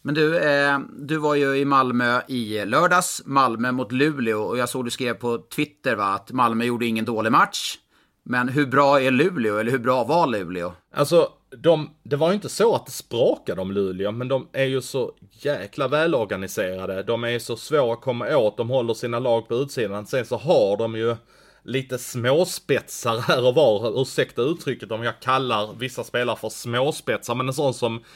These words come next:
Speaker 2: Einar Emanuelsson är ju ingen som någon nämner som en superspets i den här ligan.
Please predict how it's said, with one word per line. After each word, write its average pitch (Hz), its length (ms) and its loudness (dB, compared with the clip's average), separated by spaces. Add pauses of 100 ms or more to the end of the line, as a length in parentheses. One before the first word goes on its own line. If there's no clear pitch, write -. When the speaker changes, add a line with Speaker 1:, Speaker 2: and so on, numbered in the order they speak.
(160)
Speaker 2:
Einar 123 440 2
Emanuelsson 120 800 2
är 120 40 0
ju 127 160 -2
ingen 156 300 0
som 113 260 -8
någon 113 280 -2
nämner 110 400 0
som 110 180 -6
en 104 80 -6
superspets - 1000 -8
i 113 40 -2
den 107 180 -6
här 104 180 -2
ligan. 104 540 -4